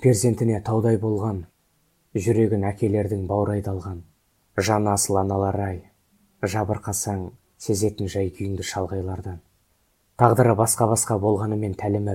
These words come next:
бір-бірінен аумай қалған. Шашқандай күн шуағын көктем келіп, анасыз өсіп өніп көктәрмедік,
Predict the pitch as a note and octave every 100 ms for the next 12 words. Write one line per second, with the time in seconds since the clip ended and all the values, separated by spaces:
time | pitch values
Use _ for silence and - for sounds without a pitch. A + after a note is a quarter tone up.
0 | F2+ G#2 G2+ G2 G2+ F2+ F#2 F#2+ F#2+ F2
1 | F#2 - F2+ _ _ _ _ _ _ _
2 | _ _ - A2 B2 A#2 A2+ - A2+ -
3 | A#2 G#2 G#2 A2+ - A#2 G#2+ G#2+ G#2+ G#2
4 | _ _ _ - A#2+ B2+ - A2 G2+ A#2+
5 | A#2 B2 A2+ - A#2+ - A#2+ B2 A#2